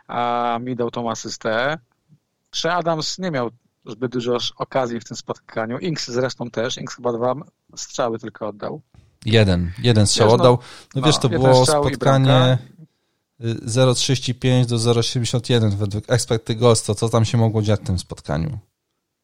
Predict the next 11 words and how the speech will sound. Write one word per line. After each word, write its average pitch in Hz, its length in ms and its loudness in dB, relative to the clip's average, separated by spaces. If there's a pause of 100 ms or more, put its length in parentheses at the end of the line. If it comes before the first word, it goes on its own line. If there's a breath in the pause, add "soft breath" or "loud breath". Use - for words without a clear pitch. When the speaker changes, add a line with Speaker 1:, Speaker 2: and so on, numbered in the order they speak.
(360)
Speaker 1:
Znaczy, 165 200 -6
wiesz 202 120 -4
co, 220 120 0 (420)
ja 196 240 -2 (120)
zastanawiam 190 480 -4
się, 180 300 -4 (440)
co 196 220 -8
z - 80 -18
tymi 175 240 -4
świętymi 139 440 -8
jest 104 340 -6